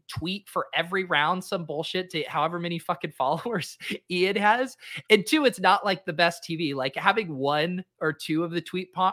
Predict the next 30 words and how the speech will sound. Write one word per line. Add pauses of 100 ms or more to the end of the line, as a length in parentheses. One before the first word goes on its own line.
prompts
is
fun,
but (280)
I
think
once
I
steered
people,
uh,
away
from
the
tweets,
I
think
we're
in,
we're
in
good
shape
now.
But
yeah,
some
pretty
fun
prompts.